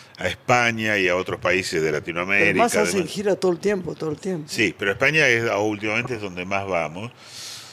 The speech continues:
Speaker 1: Pero vamos a México, a Colombia, a Costa Rica, en fin, tenemos, y a ciudades de, del,
Speaker 2: De
Speaker 1: del
Speaker 2: América,
Speaker 1: interior.
Speaker 2: ¿qué, cuál es el, el, el país que te da más felicidad? Uno, uno tiene cierta,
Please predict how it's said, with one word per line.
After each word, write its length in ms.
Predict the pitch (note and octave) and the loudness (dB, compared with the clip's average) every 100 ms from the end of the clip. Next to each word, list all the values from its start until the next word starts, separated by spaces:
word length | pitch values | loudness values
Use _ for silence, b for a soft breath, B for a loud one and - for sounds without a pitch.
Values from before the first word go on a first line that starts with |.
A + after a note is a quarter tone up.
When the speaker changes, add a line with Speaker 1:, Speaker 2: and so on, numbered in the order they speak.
| B | B
Speaker 1:
Pero 160 | A2 B2+ | 0 2
vamos 260 | C#3 A#2 - | 4 2 0
a 40 | |
México, 520 | F2+ A2 G2 F#2 - | 4 4 2 -2 -2
a 40 | D#2+ | 0
Colombia, 680 | F2 G2 A2 G2 F2 E2 D2+ | 2 4 2 0 -2 -2 -2
a 40 | |
Costa 280 | - - E2+ | -4 -8 -6
Rica, 360 | D#2+ G#2 F#2 F#2+ | -4 -4 -4 -6
en 80 | F#2+ | -6
fin, 280 | F#2 D2+ C2+ - | -8 -8 -14 -10
tenemos, 560 | G2 G#2+ G#2 F#2 - - - - - - - - | -6 -4 -4 -6 -12 -16 -20 -20 -20 -20 -20 -6
y 140 | - C#3 | 2 4
a 80 | C3 | 4
ciudades 340 | A2+ A2+ B2 | 2 4 4
de, 140 | G#2+ | 2
del, 240 | F2 F2+ F2 | 0 -2 4
Speaker 2:
De 80 | B3+ | 4
Speaker 1:
del 80 | B3+ | 4
Speaker 2:
América, 240 | G#3 F3 | 4 2
Speaker 1:
interior. 260 | - - - | 2 -2 -2
Speaker 2:
¿qué, 140 | C4+ | -6
cuál 300 | - C4 B3 | 0 2 2
es 160 | A#3 A3 | 0 -4
el, 100 | G3+ - | -8 -14
el, 120 | C#4 - - | -14 -12 -8
el 100 | F3 | -6
país 280 | - F3 F3 | 0 0 2
que 140 | F#3 | -2
te 100 | D#3+ | 0
da 140 | E3 E3+ | 0 2
más 160 | F3 | 0
felicidad? 680 | E3+ D#3 C#3+ D#3 C#3+ C#3+ - - - - | 0 -4 -2 -2 -2 -2 -6 -12 -14 -4
Uno, 240 | F3+ G3+ | 0 0
uno 300 | - G#3 G3+ | 0 0 0
tiene 380 | E3+ F#3+ F3 E3 | 0 0 2 2
cierta, 480 | - D#3+ D#3 D3+ | 2 -2 0 -4